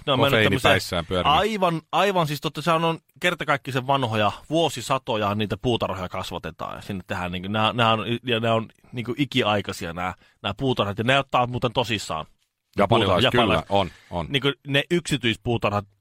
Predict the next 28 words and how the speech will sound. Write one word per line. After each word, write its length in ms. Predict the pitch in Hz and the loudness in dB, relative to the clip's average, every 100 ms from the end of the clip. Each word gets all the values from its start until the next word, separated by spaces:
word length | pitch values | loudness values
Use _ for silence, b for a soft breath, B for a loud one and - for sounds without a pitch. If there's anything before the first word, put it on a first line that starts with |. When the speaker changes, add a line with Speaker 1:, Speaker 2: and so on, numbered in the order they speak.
| - | -8
Speaker 1:
se 140 | - | -2
on 120 | 139 156 | -2 -2
yksi 180 | - | -2
arvostetuimmista 680 | 170 170 123 120 117 117 139 | 0 0 -2 -4 -2 0 0
ammateista 420 | 135 117 101 87 | 2 0 -4 -6
siellä 260 | 98 107 98 | -4 -2 0
on 60 | 95 | -2
se 80 | 104 | -2
puutarhanhoitaja. 760 | 117 104 101 110 135 107 80 - _ | 0 0 0 2 2 0 -6 -14 _
Ja 100 | 127 | -2
ne, 140 | 117 120 - - _ _ _ b b b b 117 | 0 0 -4 -20 _ _ _ b b b b -6
ää, 100 | 123 | -2
mitä 180 | 147 | 0
mä 100 | 165 | 0
tiedän 340 | 165 180 127 113 | 0 0 0 0
kavereilta, 480 | 135 123 113 107 117 | 0 2 2 0 0
niillä 200 | 123 120 | 0 0
on 60 | - | 0
omassa 420 | 156 151 117 113 | 0 0 0 -4
pihassa 380 | 151 135 120 101 | 0 2 0 -2
puutarhat, 440 | - 98 117 104 - | -2 0 0 -2 -2
siellä 160 | 110 | 0
käy 140 | 110 110 | 2 0
puutarhanhoitajat 960 | 139 139 123 104 104 101 120 110 95 87 | 2 0 0 -2 -2 0 0 0 -2 -4
siis 160 | 107 117 | -6 -2
ihan 200 | 107 117 | -2 0
erikseen 400 | 113 - 98 95 | 0 0 -2 -2
sun 200 | 120 | -4